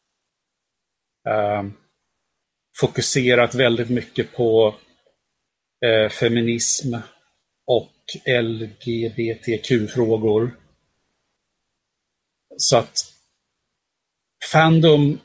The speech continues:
i Storbritannien till viss mån verkar ha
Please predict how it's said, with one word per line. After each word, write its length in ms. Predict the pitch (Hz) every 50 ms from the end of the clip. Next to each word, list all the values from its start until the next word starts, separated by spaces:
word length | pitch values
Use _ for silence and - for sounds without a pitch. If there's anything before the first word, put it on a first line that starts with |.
| _ _ _ _ _ _ _ _ _ _ _ _ _ - -
i 340 | 151 147 139 131 131 127 120 - - _ _ _ _ _ _ _ _ -
Storbritannien 1080 | - - - 160 143 123 127 120 - - 151 143 139 143 147 143 143 139 135 135 135 - _ _ _ _ _ _ _ _ _ _ _ _ _ _ _ _ _ _ _ _ _ _ _ _ _ _ _ - -
till 180 | - 143 135 135
viss 380 | 165 185 - - - - -
mån 540 | 147 131 123 117 113 110 110 107 110 113 110 107 - _ _ _ _ _ _ _ _ _ _ _ -
verkar 340 | 131 120 107 - - 120 110
ha 540 | 113 120 117 113 110 110 110 110 110 107